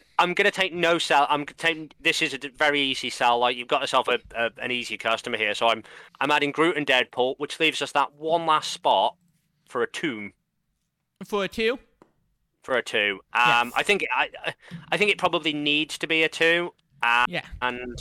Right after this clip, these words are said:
Speaker 2: So currently I have I, I have a full list right now because I have Bullseye in there.
Speaker 1: You put Bullseye in there. I see, 'cause I was waxing lyrical for the best part of three minutes of runtime about how great Bullseye is.
Speaker 2: Yeah.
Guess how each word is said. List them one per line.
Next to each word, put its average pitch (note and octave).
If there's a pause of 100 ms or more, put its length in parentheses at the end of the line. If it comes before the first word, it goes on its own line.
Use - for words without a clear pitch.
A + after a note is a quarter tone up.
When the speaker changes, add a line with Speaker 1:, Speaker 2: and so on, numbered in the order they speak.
(760)
Speaker 2:
So G#3+
currently C#4
I B3+
have G#3+ (320)
I, G3
I A3
have B3+
a C4+
full A#3+
list G#3+
right F3
now D3
because -
I F3+
have F#3
Bullseye G3+
in D3
there. A2 (680)
Speaker 1:
You D3+
put C3+
Bullseye B2+
in A#2
there. A#2
I C3
see, D3
'cause D#3
I E3
was D3+
waxing C#3+
lyrical C3+
for A2
the G#2+
best G#2+
part A#2
of G#2+
three A#2
minutes A2
of A2+
runtime A#2
about G2
how - (100)
great G2+
Bullseye A2+
is. F#2+ (160)
Speaker 2:
Yeah. B3+